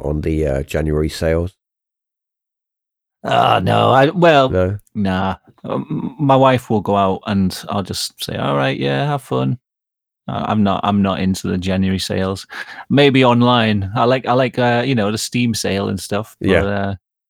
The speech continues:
Speaker 2: I, I, I, I don't, I don't do the crowded shopping centre thing. No, I,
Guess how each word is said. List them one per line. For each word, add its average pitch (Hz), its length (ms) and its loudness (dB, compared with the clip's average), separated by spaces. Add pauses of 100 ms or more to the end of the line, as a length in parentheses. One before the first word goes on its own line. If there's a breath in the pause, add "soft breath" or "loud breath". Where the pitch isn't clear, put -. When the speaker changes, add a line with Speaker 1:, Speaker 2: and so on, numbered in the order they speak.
(140)
Speaker 2:
I, - 220 0
I, - 80 -4 (200)
I, - 60 -10 (280)
I 107 80 -4
don't, 95 360 -6
I 101 80 -4
don't 104 220 -6
do 92 180 -2
the 87 100 -6
crowded 90 580 -6 (160)
shopping 92 540 -4
centre 95 440 -4
thing. 95 400 -4
No, 95 340 -4 (300)
I, 98 100 -8